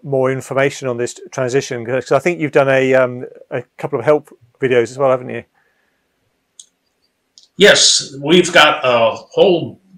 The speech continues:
Speaker 2: list of videos on the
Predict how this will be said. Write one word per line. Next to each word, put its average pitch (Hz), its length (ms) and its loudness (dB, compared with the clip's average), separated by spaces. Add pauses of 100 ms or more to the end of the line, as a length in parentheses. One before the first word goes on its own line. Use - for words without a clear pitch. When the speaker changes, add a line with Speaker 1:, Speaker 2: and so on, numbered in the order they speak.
(280)
Speaker 2:
list 165 400 4
of 123 420 2
videos 131 920 0 (300)
on 135 300 0
the 113 360 -2